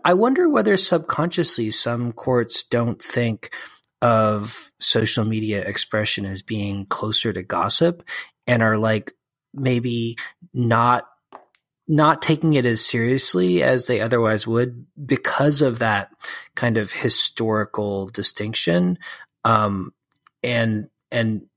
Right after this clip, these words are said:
kind of mistakenly failing to recognize the extent to which the technology has made the kind of gossip that circulates on social media so much more,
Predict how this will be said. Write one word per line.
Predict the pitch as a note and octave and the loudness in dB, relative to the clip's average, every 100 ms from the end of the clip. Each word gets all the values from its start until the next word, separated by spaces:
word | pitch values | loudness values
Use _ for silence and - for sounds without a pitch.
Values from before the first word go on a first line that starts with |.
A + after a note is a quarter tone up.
| - - | -12 -2
kind | C#3+ A#2 | 0 0
of | A2+ | 2
mistakenly | A#2+ - C3 B2+ C#3 A#2+ G#2+ | 2 4 2 2 2 2 0
failing | G2+ - G#2+ A2 G#2 | -2 0 0 2 0
to | G2 G2 | -2 -2
recognize | G2 - G#2 F2+ F2 F2+ - | -2 -2 -4 -4 -4 -2 -2
the | |
extent | F#2+ - G2 G2 | -2 0 0 -2
to | G2 | -4
which | F#2 F#2 - - - - - _ - | -4 -2 -2 -2 -6 -10 -14 _ -2
the | A#2+ G2+ F#2+ E2 | 0 2 0 -2
technology | - G2 - F#2+ G#2 G#2+ - F#2 F2+ | -4 -4 0 2 2 2 0 -4 -8
has | - G2+ G2+ | -4 -4 -2
made | G2 G2 F#2 F#2 - - _ - | -2 -2 -4 -6 -12 -18 _ -2
the | |
kind | B2 - B2 A2+ | 0 2 2 2
of | G#2 | 2
gossip | G2+ G2 - F#2+ - | 2 2 2 -2 -4
that | F#2+ | -4
circulates | - G2+ - F#2+ F#2 G2+ | -2 -4 -6 -8 -6 -6
on | F#2 | -2
social | - F#2 - F#2 | -2 -2 -6 -8
media | G2 F#2+ F#2+ F2+ F2 - - - - | -8 -6 -6 -6 -8 -10 -14 -14 -2
so | - - A2 | 2 4 4
much | G2+ G2 - | 0 0 -2
more, | G2 F#2+ F#2+ F2+ F2 F2 | -2 -4 -2 -2 -4 -6